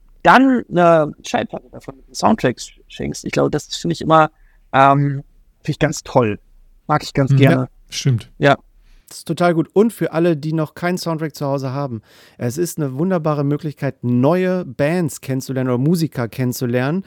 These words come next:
Speaker 3: die in den Filmen vielleicht gar nicht so auffallen, aber auf der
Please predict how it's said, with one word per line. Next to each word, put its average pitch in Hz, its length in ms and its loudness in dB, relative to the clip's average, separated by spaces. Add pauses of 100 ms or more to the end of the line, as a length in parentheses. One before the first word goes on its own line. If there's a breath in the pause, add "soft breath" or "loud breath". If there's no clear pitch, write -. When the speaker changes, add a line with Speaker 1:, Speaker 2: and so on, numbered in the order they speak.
(340 soft breath)
Speaker 3:
die 160 360 0
in 165 100 0
den 156 140 2
Filmen 170 300 0
vielleicht 151 260 -2
gar 151 100 -2
nicht 147 140 -2
so 143 100 -4
auffallen, 156 320 -4
aber 139 200 -2
auf 143 200 -4
der 131 440 -4